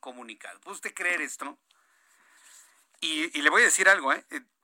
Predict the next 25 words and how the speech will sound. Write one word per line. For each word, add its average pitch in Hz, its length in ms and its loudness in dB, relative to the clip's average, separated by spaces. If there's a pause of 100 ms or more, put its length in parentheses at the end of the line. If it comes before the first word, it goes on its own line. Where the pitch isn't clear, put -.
Estoy 247 520 2
seguro, 160 540 -2
estoy - 320 -14
completamente 196 920 -12
seguro 151 280 -8
que 151 100 -8
en 147 60 -2
este 147 160 -8
momento 135 260 -8
hay 143 40 -10
personas 131 380 -12
que - 80 -18
me 107 60 -14
están 127 160 -10
escuchando 135 600 -6 (400)
asegurando 151 540 -2
que 127 160 -6
no, 120 180 -8
que 110 160 -16
lo 98 80 -20
que - 100 -16
pasa - 280 -4
es - 100 -2
que 151 220 -2 (400)
como 127 500 0